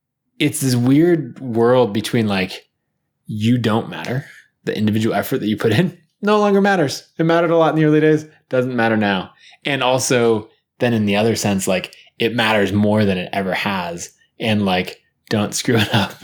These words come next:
<laughs> because there's, everything that you do has all this weight behind it.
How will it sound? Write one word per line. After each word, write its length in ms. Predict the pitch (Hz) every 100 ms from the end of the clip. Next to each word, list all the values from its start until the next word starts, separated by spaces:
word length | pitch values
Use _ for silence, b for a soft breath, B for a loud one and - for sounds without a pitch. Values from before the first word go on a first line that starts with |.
| -
<laughs> 200 | 185 -
because 800 | - - - - 127 135 127 - _ B 185 127
there's, 200 | 135 135
everything 520 | - 147 160 160 156
that 60 | 127
you 160 | 127 110
do 240 | 131 131
has 200 | 104 98
all 300 | - 117 117
this 240 | 104 92
weight 200 | 101 98
behind 320 | 101 95 - -
it. 160 | -